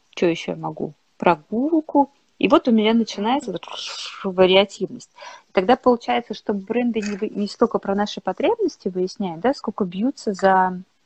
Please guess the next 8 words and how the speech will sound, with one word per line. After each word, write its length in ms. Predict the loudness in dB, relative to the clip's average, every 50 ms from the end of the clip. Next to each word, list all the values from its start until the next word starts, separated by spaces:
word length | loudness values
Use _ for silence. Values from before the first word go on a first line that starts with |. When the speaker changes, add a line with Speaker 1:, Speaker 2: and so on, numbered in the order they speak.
| _ _ _ _ _ _ -20 -20 _ _ _ -20 -18 -4
Speaker 1:
конкури-, 440 | 0 0 2 4 4 2 2 2 -2
ну, 200 | -2 -2 -2 -4 -8
сколько 320 | -12 -10 -10 -8 -6 -4
между 220 | -4 -4 -4 -4 -4
собой 340 | 2 2 2 4 4 2 2
там 180 | 0 -2 -8 -10
конкурируют, 680 | -12 -16 -12 -8 -4 0 4 4 4 4 2 0 -2 -2
между 280 | -2 -2 -2 -6 -8